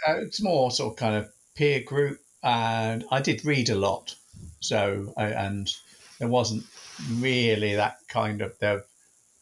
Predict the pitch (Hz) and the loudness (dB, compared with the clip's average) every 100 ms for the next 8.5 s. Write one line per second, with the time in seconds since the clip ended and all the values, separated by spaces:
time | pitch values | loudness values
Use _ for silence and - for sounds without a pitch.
0 | _ _ 107 98 98 101 101 - 131 110 | _ _ -2 0 0 -2 -4 -4 0 0
1 | - 104 101 92 - - 110 - - - | 0 -4 -2 -4 -6 -4 -2 0 -4 -4
2 | 101 95 95 90 90 101 _ - 107 95 | -6 -4 -4 -4 -6 -10 _ -4 -4 -2
3 | 92 - 92 87 110 92 - - - - | -2 -2 -2 -2 -2 -4 -6 -8 -8 -8
4 | - _ _ - 101 101 101 - 110 - | -14 _ _ -4 -2 0 -4 -2 -2 0
5 | 113 104 110 110 110 104 - - - 107 | -2 0 0 2 2 0 -2 -4 0 -2
6 | - 104 101 101 - 110 104 - - 107 | 0 -2 0 -2 0 -2 -2 -4 -4 -2
7 | 101 117 107 101 98 117 - 107 - _ | -2 0 0 -2 -4 -6 -6 -8 -10 _
8 | - _ 113 110 | -20 _ -2 -2